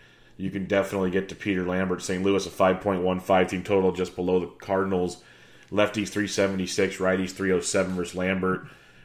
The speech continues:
DeJong loves him some good righties. So at forty-three, he could be a sneaky home run play today. Uh, a few others when you get down here, like, uh, J P Crawford versus Thornton at forty-one has a little appeal to you.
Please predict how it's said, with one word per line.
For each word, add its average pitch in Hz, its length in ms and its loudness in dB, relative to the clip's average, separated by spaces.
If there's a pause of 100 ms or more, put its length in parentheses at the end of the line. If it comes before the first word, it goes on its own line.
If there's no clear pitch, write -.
DeJong 95 420 0
loves 92 260 4
him 92 100 0
some 90 220 -8
good 85 200 0
righties. 90 440 0
So 90 400 0
at 76 100 -8
forty-three, 95 720 2 (460)
he 104 140 -4
could 98 80 -2
be 92 100 4
a 85 40 0
sneaky 92 400 -6
home 90 220 -2
run 90 140 -2
play 85 160 -2
today. 80 280 -4 (1800)
Uh, 110 260 -2
a 101 40 0
few 135 280 4
others 120 680 4
when 107 160 -4
you 95 60 -4
get 98 160 0
down 101 240 2
here, 104 100 2
like, 90 140 0 (280)
uh, 85 340 -4
J 104 200 -2
P 101 160 -4
Crawford 95 400 0
versus 90 200 -4
Thornton 101 280 -2
at 95 100 -6
forty-one 98 680 -2 (440)
has 95 240 0
a 98 60 0
little 101 200 4
appeal 98 320 0
to 101 140 -6
you. 98 220 2